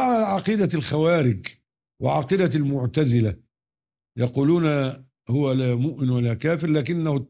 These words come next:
لكنهم اتفقوا مع الخوارج بالخلود في النار. أما نحن أهل السنة والجماعة، أي من يتبع الرسول صلى الله عليه وسلم والصحابة، نقول أنه مؤمن بإيمانه فاسق بكبيرته،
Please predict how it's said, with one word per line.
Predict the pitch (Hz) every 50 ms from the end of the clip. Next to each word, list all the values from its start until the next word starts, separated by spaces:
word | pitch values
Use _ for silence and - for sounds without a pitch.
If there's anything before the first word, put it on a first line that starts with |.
| -
لكنهم | 139 135 131 127 135 151 156 156 143 135 127
اتفقوا | 120 - - 160 123 151 131 - - 139 123 - _ _ _ _ _ 127
مع | 135 139
الخوارج | 139 127 - - 127 131 139 151 156 151
بالخلود | 135 123 120 110 - - 123 135 143 127
في | 98 101
النار. | 117 113 110 98 - - - - -
أما | 202 220 226 233 233
نحن | 226 247 233 - 220
أهل | 226 214 208
السنة | 208 175 - - 226 233 214 165 170 196
والجماعة، | 196 185 175 156 175 175 175 175 175 165 156 151 165 190 202 196 - - - _ _ _ _ _ -
أي | 123 127
من | 127 131 123
يتبع | 127 156 156 135 131 131 127
الرسول | 120 113
صلى | 98 143
الله |
عليه | 135 113
وسلم | - 135 139
والصحابة، | 131 - - - - - 151 160 170 196 196 - _ _ _ _ _ _ 120
نقول | 117 - 160 160 147
أنه | 139 139 147 139 139
مؤمن | 139 160 170 165 147 131 127 123 120
بإيمانه | 117 123 135 123 110 120 143 160 185 202 185
فاسق | - - 214 - - - - 139
بكبيرته، | 131 117 110 101 - 107 101 98 95 92 87 - _